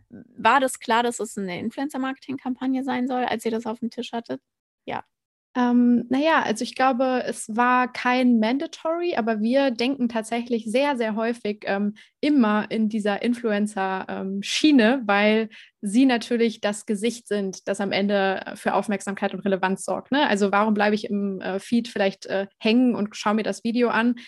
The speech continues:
Speaker 2: Bestimmt nicht, wenn ich da irgendein No-Name-Model sehe, das, äh, gerade diese Sachen anzieht, um jetzt gleich runterzuspringen oder im freien Fall ist,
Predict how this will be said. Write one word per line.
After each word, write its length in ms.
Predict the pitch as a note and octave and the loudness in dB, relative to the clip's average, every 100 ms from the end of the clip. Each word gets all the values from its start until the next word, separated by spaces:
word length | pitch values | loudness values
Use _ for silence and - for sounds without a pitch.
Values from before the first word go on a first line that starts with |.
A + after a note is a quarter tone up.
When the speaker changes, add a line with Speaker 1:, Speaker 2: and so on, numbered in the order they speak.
| - | -14
Speaker 2:
Bestimmt 360 | - A3 B3+ A#3 | -10 0 2 2
nicht, 160 | A#3 G#3 | 0 0
wenn 80 | |
ich 80 | G#3+ | 0
da 120 | G#3+ | 0
irgendein 280 | G3 G#3+ G#3+ | 0 0 0
No-Name-Model 800 | G#3+ A#3 A3 G3+ G3 F#3+ F#3+ F#3+ | 2 2 0 -2 -4 -4 -2 -4
sehe, 380 | F#3+ F#3+ F#3+ F#3+ | -2 -2 -2 -4
das, 300 | F#3+ F#3+ - - | -8 -10 -12 -6
äh, 240 | G3+ G3 | -2 -2
gerade 340 | G3 F#3+ G3 | 0 0 0
diese 300 | F#3+ G3+ F#3+ | -2 -2 -2
Sachen 300 | F#3+ F#3+ G#3 | -2 -2 -2
anzieht, 480 | G3 G3+ G#3 G#3 G3 | -2 -4 -2 -2 -2
um 160 | G3 G3 | -2 -4
jetzt 140 | F#3+ | -2
gleich 200 | G3 F#3 | -2 2
runterzuspringen 640 | B3 B3 - G3+ - F#3 G3 | 2 2 -2 -8 -6 -4 -2
oder 160 | F#3 | 0
im 80 | F#3+ | -2
freien 240 | - F#3 | -2 -4
Fall 240 | F#3 F#3 F#3+ | -2 0 2
ist, 220 | - B3+ | 2 0